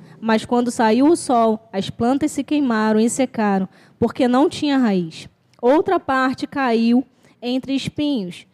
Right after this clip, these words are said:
que cresceram e sufocaram as plantas, de forma que ela não deu fruto. Outra ainda caiu em boa terra.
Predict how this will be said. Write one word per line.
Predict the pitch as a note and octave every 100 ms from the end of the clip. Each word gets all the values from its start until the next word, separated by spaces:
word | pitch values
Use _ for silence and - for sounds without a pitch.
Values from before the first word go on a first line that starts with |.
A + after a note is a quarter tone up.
| _
que | B3
cresceram | A3+ A3 G#3+ - C4 C#4+ D4
e | C#4
sufocaram | C4+ C4 - B3 C4 B3+ C#4+
as | C4+
plantas, | - C4 B3+ A#3 F3+ - _ _ _
de | A3+ A3+
forma | - C4 C#4+ D#4+ E4
que | - C4+
ela | C4 C4+ C4+
não | C4 C4+ D#4+ F#4
deu | F4+
fruto. | F4 - A#3+ G3+ - _ _ _ _ _ _
Outra | - A#3+ B3+ D4+ E4+ D4+
ainda | C#4 B3 B3+ C#4 F#4
caiu | D#4+ C4+ C4 C#4
em | C#4
boa | A#3+ B3+ C#4+
terra. | D4+ D4+ D4 B3+ G3+